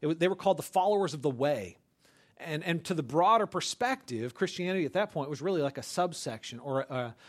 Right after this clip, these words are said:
something that was coming out of Judaism. And, and Paul, as a Pharisee, somebody who was thoroughly trained in Judaism and protective of the traditions of his people, was deeply offended by this new sect.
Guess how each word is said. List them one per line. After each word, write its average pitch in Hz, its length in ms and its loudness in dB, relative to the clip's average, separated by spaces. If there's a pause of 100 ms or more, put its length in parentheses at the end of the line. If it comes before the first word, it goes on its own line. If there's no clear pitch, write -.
something 190 320 -2
that 151 80 -2
was 139 100 -4
coming 147 320 -4
out 160 160 4
of 185 140 -2
Judaism. 139 640 -2 (720)
And, 160 100 -6
and 180 200 -2
Paul, 170 760 0 (460)
as 143 100 -4
a 147 60 -4
Pharisee, - 720 0 (640)
somebody 196 300 2
who 196 100 4
was 165 160 2 (540)
thoroughly 196 560 6
trained 139 640 -2
in 120 120 -8
Judaism 135 540 0
and 156 180 -2
protective 160 800 0
of 151 160 -2
the 156 80 -2
traditions 156 640 2
of 147 160 -2
his 135 180 -2
people, 123 580 -2 (280)
was 170 200 6
deeply 180 640 4
offended 190 600 4
by 151 120 6
this 156 180 0
new 175 100 2
sect. - 500 0